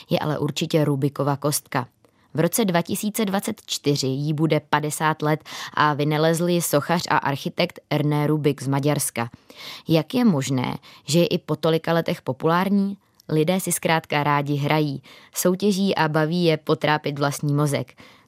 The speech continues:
Jakmile se člověk naučí složit Rubikovu kostku, chce se zlepšovat, složit ji rychleji, lámat rekordy, je to vlastně sport.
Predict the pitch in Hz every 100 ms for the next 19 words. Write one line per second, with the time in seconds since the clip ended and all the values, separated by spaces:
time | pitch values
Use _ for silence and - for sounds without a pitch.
0 | - 143 170 175 190 196 208 202 185 175
1 | 190 190 180 180 190 180 175 175 185 202
2 | 190 131 - - 143 147 - - - 151
3 | 160 151 156 - 185 143 - - - -
4 | - 170 156 147 156 156 - 175 151 143
5 | 151 151 160 156 180 160 139 143 151 156
6 | 147 147 160 151 - 143 139